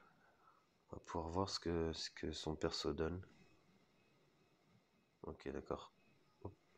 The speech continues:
On, on va tracer, hein, c'est pas grave. On va pas attendre trois plombes là. Ok, donc c'est, ah, ok, c'est un épée à deux mains. C'est un épéiste à deux mains. Ok. Donc là,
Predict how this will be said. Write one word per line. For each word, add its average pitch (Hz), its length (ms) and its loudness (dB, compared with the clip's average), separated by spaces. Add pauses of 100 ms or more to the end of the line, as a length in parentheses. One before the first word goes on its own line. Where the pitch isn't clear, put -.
(1000)
On, 82 180 -4
on 82 120 -2
va 85 100 4
tracer, - 500 0
hein, 76 180 -2
c'est - 120 -10
pas 73 100 2
grave. 76 260 0 (260)
On - 80 0
va 73 100 4
pas 78 160 2
attendre 76 260 0
trois - 260 -2
plombes 78 260 0
là. 82 200 0 (1500)
Ok, - 260 -4
donc 71 180 -6
c'est, - 320 0
ah, 85 200 4
ok, 87 220 -2
c'est - 200 -4
un 80 140 0
épée 80 280 2
à 80 80 0
deux 82 140 0
mains. 82 240 0 (1120)
C'est - 160 -10
un 73 140 -2
épéiste - 600 0 (120)
à - 60 0
deux 80 160 -2
mains. 71 160 -2 (320)
Ok. - 260 -8 (1800)
Donc 78 180 -10
là, 87 160 0